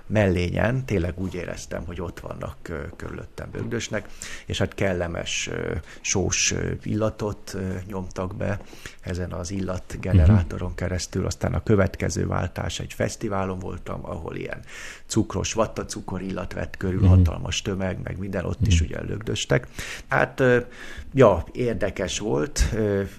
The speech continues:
Speaker 1: jó marketingelve kaptam egy belépőt, hogy akkor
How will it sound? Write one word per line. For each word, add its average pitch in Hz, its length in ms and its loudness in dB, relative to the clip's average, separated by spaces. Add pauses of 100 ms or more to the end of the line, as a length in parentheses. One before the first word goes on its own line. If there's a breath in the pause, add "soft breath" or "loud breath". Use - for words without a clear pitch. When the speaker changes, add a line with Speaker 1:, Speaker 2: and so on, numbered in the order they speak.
(140)
Speaker 1:
jó 110 200 0
marketingelve 95 1080 -2
kaptam - 360 -8
egy - 140 -10
belépőt, 92 640 -6
hogy 82 160 -6
akkor 82 260 -10